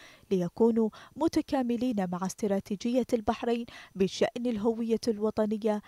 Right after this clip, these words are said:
للمملكة، والتي تؤكد على الالتزام التام بالقيم والمبادئ الإنسانية.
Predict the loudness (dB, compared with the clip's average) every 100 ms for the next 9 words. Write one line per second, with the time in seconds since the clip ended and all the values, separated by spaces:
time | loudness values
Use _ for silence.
0 | _ _ -2 0 -2 -4 -6 -6 -10 -10
1 | -18 -20 _ -2 -2 -4 -2 0 -2 -4
2 | -4 0 -2 -4 -20 _ 2 4 2 -2
3 | -2 0 0 0 -4 -2 0 -2 -6 -20
4 | _ -4 -4 -6 -2 0 0 -2 -4 -6
5 | 0 0 2 0 0 0 0 0 -2 -6
6 | -2 -4 -2 -4 -2 -4